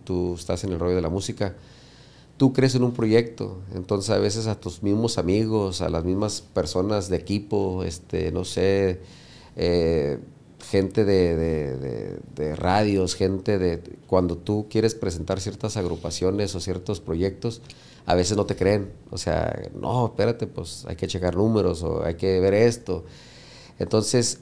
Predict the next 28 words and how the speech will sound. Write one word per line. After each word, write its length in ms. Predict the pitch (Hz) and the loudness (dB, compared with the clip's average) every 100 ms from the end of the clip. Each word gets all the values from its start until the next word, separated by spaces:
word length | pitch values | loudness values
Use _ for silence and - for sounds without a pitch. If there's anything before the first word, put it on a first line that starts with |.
| - | 6
es 180 | 120 | 8
difícil 520 | 127 135 131 123 139 123 | 8 4 4 4 6 8
a 60 | |
veces 320 | 107 104 117 | 6 4 0
tú 140 | - 113 | -2 -4
tratar 360 | - 110 110 113 | 0 2 4 4
de 100 | 117 | 2
convencer 600 | 101 92 85 82 101 101 | 2 2 0 2 2 4
a 140 | 98 | 2
todos 260 | 92 104 110 | 2 4 4
los 140 | 104 | 2
que 100 | 90 | -4
te 220 | - 85 | -2 0
rodean, 560 | 82 78 78 92 113 120 | 0 2 6 6 6 4
a 60 | |
veces 300 | 85 87 107 | 2 0 0
en 140 | 104 87 | -2 -2
sí, 180 | - 95 | -2 -2
para 280 | - 95 | 0 0
que 100 | - | 0
realmente 440 | 85 85 90 90 95 | -2 0 0 -2 -2
crean 360 | 101 98 101 | 2 2 2
que 120 | 95 98 | 0 0
ese 160 | 98 | -2
proyecto 500 | 95 90 87 - 107 | 0 2 2 0 -2
que 120 | - | -2
tú 220 | 82 98 85 | -2 -2 2
crees, 440 | 101 104 123 - | 6 6 4 -4